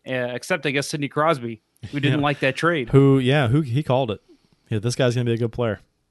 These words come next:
Speaker 2: And, uh, they didn't like it. He didn't like it when they left, when he, uh, he was moved. Um, so, and then, but, uh, Scheifele ties it back up again with about a minute to go in the second period. Uh, thought this was gonna be, uh,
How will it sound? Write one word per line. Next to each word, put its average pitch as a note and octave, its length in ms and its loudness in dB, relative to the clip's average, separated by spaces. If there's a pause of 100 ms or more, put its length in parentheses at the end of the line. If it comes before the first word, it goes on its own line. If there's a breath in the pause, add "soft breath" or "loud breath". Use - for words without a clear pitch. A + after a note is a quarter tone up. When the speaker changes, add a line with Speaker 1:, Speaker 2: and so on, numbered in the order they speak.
(420)
Speaker 2:
And, G2+ 240 -10
uh, G2+ 100 -6
they G#2+ 120 -4
didn't G#2+ 180 -2
like A2 200 -6
it. A2 80 -8
He G#2+ 60 -8
didn't A#2 120 -6
like A#2 140 -10
it A#2+ 60 -10
when A#2+ 120 -8
they A#2+ 60 -8
left, B2 280 -8
when A#2+ 140 -6
he, A2+ 180 -4
uh, G#2+ 100 -10
he G#2+ 60 -6
was A2+ 120 -4
moved. B2 240 -4 (920 soft breath)
Um, C#3 640 2 (420)
so, D3 360 4
and D3 80 2
then, C#3+ 240 -2
but, C#3+ 240 -2
uh, C#3+ 140 2
Scheifele D#3 420 0
ties C#3+ 260 0
it C#3+ 80 0
back C#3+ 180 0
up D3+ 180 -2
again C3+ 340 -2
with B2+ 240 -2
about A#2 240 0
a A2+ 40 0
minute B2+ 260 -2
to C3 60 -6
go B2+ 100 0
in B2 60 0
the A#2 60 -4
second A2+ 280 -4
period. A#2+ 380 0 (540 soft breath)
Uh, G2+ 540 -4
thought - 420 0
this D#3 160 -2
was B2 100 -4
gonna B2 180 -4
be, A2+ 300 0
uh, G2 260 -4